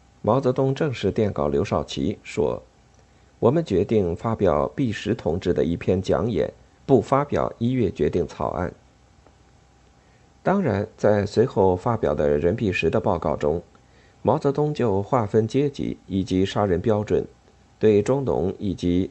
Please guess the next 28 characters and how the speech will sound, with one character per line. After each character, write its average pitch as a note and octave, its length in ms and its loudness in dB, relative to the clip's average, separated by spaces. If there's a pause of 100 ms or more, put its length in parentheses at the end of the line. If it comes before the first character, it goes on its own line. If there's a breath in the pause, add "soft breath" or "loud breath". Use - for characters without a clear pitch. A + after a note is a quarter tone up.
对 A2 220 4
开 A#2+ 200 -4
明 A#2+ 200 -4
士 G#2 180 -2
绅 C3 220 -2
的 G#2 100 -2
态 E2+ 240 0
度， - 240 -2 (540 soft breath)
对 C3+ 260 2
新 D3 220 -4
区 C3+ 260 0
土 C3+ 220 -2
改 C#2 280 -2 (280 soft breath)
以 F#2 140 2
及 F#2 180 2
对 G2+ 240 4
群 F#2 220 -2
众 G2+ 160 0
打 D#2+ 220 -4
人 F#2 180 -2
问 E3 100 -4
题 F2 160 -4
的 G#2+ 120 2
政 C3 180 -2
策 F2 160 -2
等 D#2 180 -2
问 F2+ 160 0
题， C#2+ 280 -4